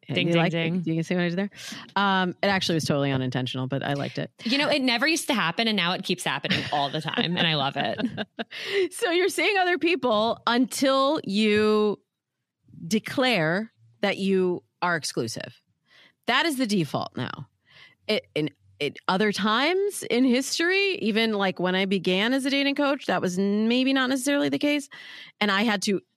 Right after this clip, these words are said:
Speaker 2: get people on board with that philosophy. And certainly in other countries, I saw that that was not the case. But that is the norm now. And thank you, online dating, for opening that door.
Speaker 1: <laughs>
Speaker 2: I, again, I, opportunity, opportunity. I think it's awesome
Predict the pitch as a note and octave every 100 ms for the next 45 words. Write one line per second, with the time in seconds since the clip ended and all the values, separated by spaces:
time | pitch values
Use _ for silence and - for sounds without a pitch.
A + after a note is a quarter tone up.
0 | - D#3 G#3 G#3 - G#3 F#3+ E3 C#3 D#3
1 | F#3+ A#3+ C#4+ C4+ - - C4 B3+ C4 C4
2 | C4+ - F#3 F3+ - B3 G3 A#3 G#3+ F3+
3 | - F3 E3+ D#3+ D#3+ - - - - B3+
4 | E4 F4+ F#4 E4 A3+ A3+ A3 A3 G3 F#3
5 | D#3+ G3+ F#3 F#3 F#3+ F#3 - - - G3
6 | F#3+ C4 D4 D4+ B3 A3+ E3 C#3+ C3+ C3
7 | D#2+ C#3 _ _ _ - F3 F3 G3+ G#3
8 | F#3+ F3+ F3+ F3 D3 B2+ B2 - - D3
9 | B2 - D#3+ E3+ D#3+ D3 C#3 A#2+ D2+ -
10 | - F3+ _ _ _ - B3+ D4 C#4+ A3
11 | C4 G3 C3+ - F3+ - G#3 C4 B3+ D4
12 | C#4+ F#3 - G3+ G3+ G3+ D3 - F#3 G3+
13 | G3 - - F3 F#3+ G#2+ G2+